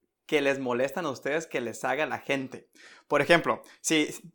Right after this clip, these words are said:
si tú viajas muy seguido, este, ya sea tú, Chris, o tú, Memo, si viajan muy seguido,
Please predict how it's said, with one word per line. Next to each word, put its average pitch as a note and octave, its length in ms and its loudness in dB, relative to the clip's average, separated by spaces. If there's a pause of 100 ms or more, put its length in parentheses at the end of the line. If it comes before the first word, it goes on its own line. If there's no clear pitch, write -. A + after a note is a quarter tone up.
si D#3+ 140 -4
tú A3 240 0
viajas G3+ 360 2
muy G#3+ 140 0
seguido, G3+ 560 0 (100)
este, C3 300 -2
ya C3+ 100 2
sea D#3+ 180 -2
tú, D#3 220 0
Chris, D3+ 320 -2
o B2+ 100 -2
tú, D3 140 -2
Memo, D3+ 240 -2
si D3 100 -6
viajan D3+ 320 0
muy F3+ 240 -2
seguido, E3+ 540 0